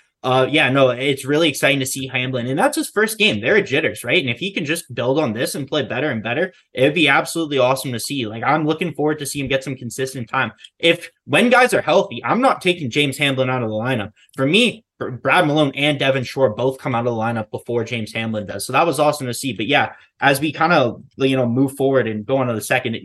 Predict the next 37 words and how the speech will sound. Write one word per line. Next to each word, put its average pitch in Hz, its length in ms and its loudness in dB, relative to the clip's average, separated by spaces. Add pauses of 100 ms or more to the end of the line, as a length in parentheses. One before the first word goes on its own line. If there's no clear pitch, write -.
uh, 156 200 -4
the 190 160 2
first, 202 340 4
you 151 100 0
know, 127 120 2
whatever, 117 440 -2
they, 120 280 -6
they 131 280 -6
didn't 127 220 -6
play 110 240 -4 (140)
great, 117 340 -4
but 117 240 -12
it, 110 200 -12 (320)
you 117 120 -6
know, 104 200 -14
it, 135 120 -2
it 143 260 2
is 135 160 0
what 123 100 0
it 117 80 -4
is. 110 200 -4 (280)
Uh, 139 200 6
the 143 100 4
Oilers 156 220 6
go 156 100 4
into 143 100 2
the 135 80 2
second, 139 380 -2 (240)
and 147 180 2
then 151 340 2 (200)
they're, 135 160 6 (160)
they 139 100 -2
start - 320 2
pressing. 113 380 -2
That's, 147 340 2
I 185 60 2
find, 196 320 2